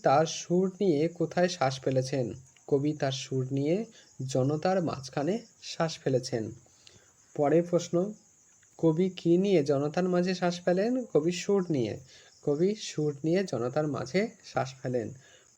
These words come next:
নেক্সট প্রশ্ন দেখে নিই, আহ, ফাঁসির মঞ্চ মাটিতে মিলিয়ে যাচ্ছে কেন?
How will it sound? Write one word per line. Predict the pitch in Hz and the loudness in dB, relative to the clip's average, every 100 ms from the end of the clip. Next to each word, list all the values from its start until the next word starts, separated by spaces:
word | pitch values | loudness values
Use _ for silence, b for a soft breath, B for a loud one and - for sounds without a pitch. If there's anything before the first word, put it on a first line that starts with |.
| _ _ - | _ _ 0
নেক্সট | 151 151 - | 0 0 -4
প্রশ্ন | 151 - | -4 -2
দেখে | 147 151 | -2 -2
নিই, | 165 214 | -4 -6
আহ, | - - - - 139 131 131 | -16 -20 -20 -10 -2 0 0
ফাঁসির | 131 156 156 - 226 | -2 -2 -2 -2 0
মঞ্চ | 190 139 156 165 - - | 2 0 -2 -4 -6 -2
মাটিতে | 143 151 156 143 170 170 185 | 0 0 -2 -4 -4 -2 0
মিলিয়ে | 160 135 143 156 | 0 0 2 2
যাচ্ছে | 151 147 - 160 | 2 -2 -2 -4
কেন? | 135 120 | -4 -4